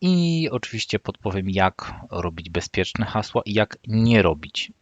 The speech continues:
bezpiecznych haseł. Zapraszam. Więc na początek, dlaczego, e, warto zadbać o własne hasła? E, ponieważ wycieki haseł, e, jakby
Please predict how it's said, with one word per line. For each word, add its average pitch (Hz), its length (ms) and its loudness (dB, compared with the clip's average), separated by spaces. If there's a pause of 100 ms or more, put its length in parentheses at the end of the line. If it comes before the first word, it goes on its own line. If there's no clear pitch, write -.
(160)
bezpiecznych - 720 -2
haseł. - 420 -10 (680)
Zapraszam. - 480 -2 (360)
Więc 113 460 4
na 101 220 4
początek, 117 540 0 (280)
dlaczego, 95 800 4 (320)
e, 85 280 2 (480)
warto 87 360 2
zadbać 85 400 -4
o 82 120 -6
własne 82 340 -6
hasła? 92 400 0 (1200)
E, 117 260 4 (120)
ponieważ 127 440 0
wycieki 117 460 -4
haseł, 135 460 4 (400)
e, 117 340 4
jakby 117 340 -2